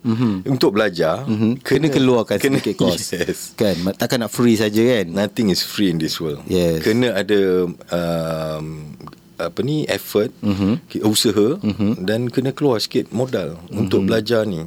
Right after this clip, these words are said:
Speaker 1: Untuk mendapat ilmu tu sendiri.
Speaker 2: Ya.
Speaker 1: Bukan saja hanya boleh Google saja.
Speaker 2: No.
Speaker 1: Kena pergi merasai sendiri.
Speaker 2: Ya.
Speaker 1: Barulah kita dapat ilmu tu yang
Speaker 2: Ya,
Speaker 1: sebenar-benarnya.
Speaker 2: betul. And then,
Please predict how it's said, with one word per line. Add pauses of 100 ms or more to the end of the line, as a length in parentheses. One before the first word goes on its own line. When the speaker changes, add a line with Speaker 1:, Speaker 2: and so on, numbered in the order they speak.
Speaker 1:
Untuk
mendapat
ilmu
tu
sendiri.
Speaker 2:
Ya. (160)
Speaker 1:
Bukan
saja
hanya
boleh
Google
saja.
Speaker 2:
No.
Speaker 1:
Kena
pergi (320)
merasai
sendiri.
Speaker 2:
Ya.
Speaker 1:
Barulah
kita
dapat
ilmu
tu (480)
yang
Speaker 2:
Ya,
Speaker 1:
sebenar-benarnya.
Speaker 2:
betul.
And
then,